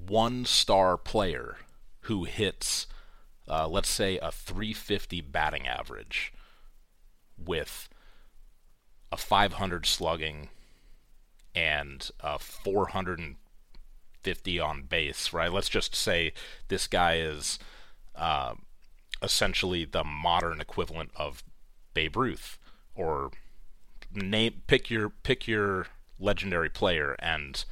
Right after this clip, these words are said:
just fill in the blank there, right? This guy's winning the Triple Crown every year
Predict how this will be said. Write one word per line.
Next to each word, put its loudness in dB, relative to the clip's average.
just -4
fill 2
in 0
the -2
blank -2
there, 0
right? 4
This 2
guy's 4
winning 0
the -4
Triple -2
Crown 2
every -2
year -4